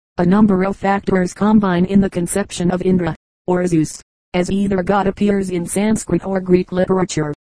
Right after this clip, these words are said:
of earlier or later date. Our school does not hold anything so absurd as that Daphne was a real girl pursued by a young man,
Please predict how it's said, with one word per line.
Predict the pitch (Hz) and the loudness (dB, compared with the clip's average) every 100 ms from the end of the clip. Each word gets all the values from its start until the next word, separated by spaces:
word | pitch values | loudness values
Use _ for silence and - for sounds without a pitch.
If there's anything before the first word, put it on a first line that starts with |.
| _ - | _ -6
of | 180 | 0
earlier | 202 226 220 190 175 | 2 4 4 2 2
or | 190 190 | 2 2
later | 180 175 175 | 2 2 0
date. | 175 160 147 143 - _ _ | 0 0 0 -4 -14 _ _
Our | 180 180 175 | 0 2 2
school | - 196 190 | 0 0 0
does | 196 202 190 | 2 2 2
not | 180 180 | 2 0
hold | - 214 196 | -2 -2 0
anything | 202 202 196 185 | 2 2 2 -2
so | 180 - 175 | -2 2 2
absurd | 175 - 202 214 190 | 2 0 0 0 -2
as | 190 | -2
that | 185 175 | -2 -2
Daphne | 175 202 208 175 180 | 0 0 2 2 2
was | 196 196 190 | 2 0 -2
a | |
real | 180 180 185 | 0 2 2
girl | 175 202 190 180 | 2 4 4 0
pursued | 196 190 - 175 170 | 0 -2 0 0 2
by | 175 | 0
a | 196 | 0
young | 190 180 185 | 2 0 2
man, | 185 180 185 170 | 2 0 0 -2